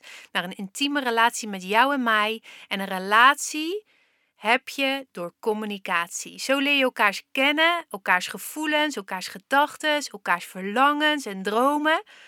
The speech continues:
En dat maakt het christelijk geloof anders dan ieder ander geloof. Wij kennen een God die leeft,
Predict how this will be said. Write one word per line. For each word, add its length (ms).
En 160
dat 240
maakt 280
het 240
christelijk 520
geloof 460
anders 560
dan 280
ieder 400
ander 280
geloof. 720
Wij 300
kennen 300
een 60
God 260
die 140
leeft, 560